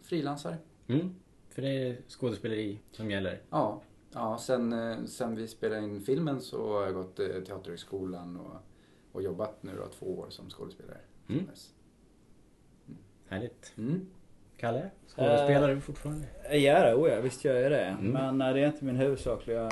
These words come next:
Speaker 3: näring, utan jag driver, eh, tre stycken företag. Ett, eh, datacenterbolag och ett, eh, larmbolag samt ett, eh,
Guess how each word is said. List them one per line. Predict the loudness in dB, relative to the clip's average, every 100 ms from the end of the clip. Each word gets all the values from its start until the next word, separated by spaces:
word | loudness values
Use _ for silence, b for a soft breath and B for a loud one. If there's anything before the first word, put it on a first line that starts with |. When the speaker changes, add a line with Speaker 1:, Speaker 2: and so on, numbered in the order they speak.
| -2
Speaker 3:
näring, | 0 0 0 -2
utan | -4 -6 -4 -2
jag | 0
driver, | 0 0 0 0 0 0 0 0 0 -2
eh, |
tre | -4 -4 -6
stycken | -6 -10 -8
företag. | -4 -4 -4 -4 -4 -4
Ett, | -6 -8 -10 -4
eh, | -2
datacenterbolag | 0 0 -2 -4 -10 -8 -8 -8 -10 -8 -4 -2 -2 -4 -10
och | -8 -8 -8 -6
ett, | -6 -6 -12 -4
eh, | -2
larmbolag | -2 -2 -2 -2 -2 0 0 -2 -6 -12 -18
samt | -12 -6 -4 -4 -8
ett, | -12 -10 -8 -10 -10
eh, | -6 -6